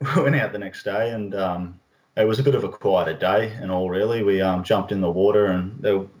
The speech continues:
wasn't much fish around. We didn't see too much wahoo. Um, I think one school of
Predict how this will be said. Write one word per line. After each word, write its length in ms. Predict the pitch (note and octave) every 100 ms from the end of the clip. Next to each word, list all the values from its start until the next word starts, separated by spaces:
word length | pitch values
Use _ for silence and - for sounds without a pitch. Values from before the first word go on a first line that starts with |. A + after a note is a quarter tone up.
| _ -
wasn't 300 | A2 - G#2
much 220 | F#2+ -
fish 220 | F#2 -
around. 380 | D#2 F2+ A2 A2
We 60 |
didn't 200 | G2+ F#2+
see 180 | - G2
too 140 | F#2+ G#2
much 260 | F#2+ -
wahoo. 480 | G2+ G2+ G#2 A#2 A#2+ A#2 _ _ _
Um, 520 | G2+ F2+ F2+ F2+ F2 D2+
I 60 |
think 460 | F#2+ A2 G2+ G2+ - _ _ _
one 420 | A2+ A2+ A2 A2
school 720 | G2+ - - - G#2+ G2+ F#2 F#2+
of 420 | F#2 - -